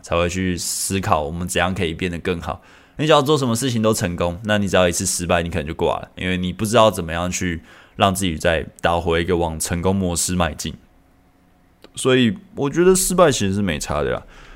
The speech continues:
但就是，嗯，好啦，<laughs> 我真的觉得今天这个主题非常的，啊，非常的难讲欸，还是要换个主题。<laughs> 感觉好像，你知道，就突然，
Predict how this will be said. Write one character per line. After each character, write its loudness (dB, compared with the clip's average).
但 4
就 4
是， -2
嗯， -4
好 2
啦， 0
<laughs> 2
我 0
真 4
的 6
觉 8
得 4
今 -2
天 4
这 6
个 6
主 0
题 -2
非 0
常 2
的， -4
啊， -6
非 0
常 4
的 2
难 -2
讲 0
欸， -12
还 -8
是 -4
要 2
换 -2
个 -4
主 -8
题。 -16
<laughs> -6
感 4
觉 4
好 4
像， -8
你 -6
知 2
道， 4
就 2
突 2
然， 4